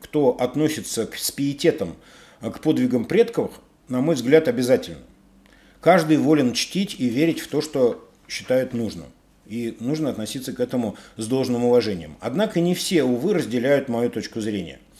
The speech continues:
Вот, например, два девятилетних, а, оболтуса в Стерлитамаке на днях, накатавшись на великах и надувшись газировки, взяли и помочились в вечный огонь. Немедленно были вычислены бдительными правоохранителями через,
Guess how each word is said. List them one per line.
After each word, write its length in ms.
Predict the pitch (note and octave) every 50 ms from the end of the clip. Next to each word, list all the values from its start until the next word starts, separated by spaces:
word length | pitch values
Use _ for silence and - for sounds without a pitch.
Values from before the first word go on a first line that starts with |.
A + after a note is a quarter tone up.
| - - - - _
Вот, 200 | - D3 D#3+ D#3
например, 400 | E3 D3 D#3 E3+ F3 E3+ D3+ B2+
два 200 | A#2+ C#3 D3+ D3
девятилетних, 800 | C3 B2 C3+ C#3 C3 - D3 D3 D3 C3 - B2 A#2+ A2+ - - -
а, 200 | - A2 A2 A2+ A2
оболтуса 580 | B2+ C3+ D#3+ A3+ C4 B3 - - - - B2 A2
в 60 | -
Стерлитамаке 680 | - - C3+ C3+ D3 D3 - E3 E3 D3 A#2+ - - A2+
на 120 | A#2 A#2+
днях, 300 | B2 A#2+ C3 A2+ E2+ D2+ - - - - _ - - - - - -
накатавшись 680 | B2+ D#3 D3+ D#3 E3+ E3+ - F3 D3+ - - C3 -
на 160 | - C3 C#3
великах 480 | C#3+ C#3+ C#3+ B2+ A#2+ - - D3 - -
и 40 | B2
надувшись 540 | B2+ B2+ B2+ A#2 B2+ A#2+ - - A2+ G2+ F#2+
газировки, 600 | G#2+ B2 B2+ F#3 G#3+ B3+ B3 B3 - A3 G3 F3 - - - - - - - -
взяли 320 | - B2+ C#3+ F3 G#3 G3+
и 60 | G3+ F#3
помочились 720 | - E3+ E3+ D#3+ D3+ C#3 C#3+ - D#3 D#3 D#3+ D#3+ - -
в 40 | C#3
вечный 520 | A#2+ A2 A#2+ B2 B2 - - B2+ B2 A#2+
огонь. 240 | A#2 G#2+ F#2 E2+ D2 - - _ _ _ _ _ _ _ _ _ _ _ _ _ _
Немедленно 540 | - B2+ D3+ F3+ G3+ F3+ D3 C#3+ C#3+ C#3 C3
были 220 | A#2+ A#2 C#3 C3 C3
вычислены 720 | B2 C#3 C#3+ - - A#2 - A#2 A2+ A2+ A2 G#2+ G#2 G2+
бдительными 640 | G2+ G2 G2+ A#2 A#2+ C#3 - - A2 A2 G#2+ G#2+ G#2+
правоохранителями 880 | F#2 - A#2 A#2 A#2+ A2+ - B2+ B2 A#2+ A2 G2+ - G2 F#2+ G2 G2+ G2
через, 360 | - - A#2+ G#2+ A2 G2 -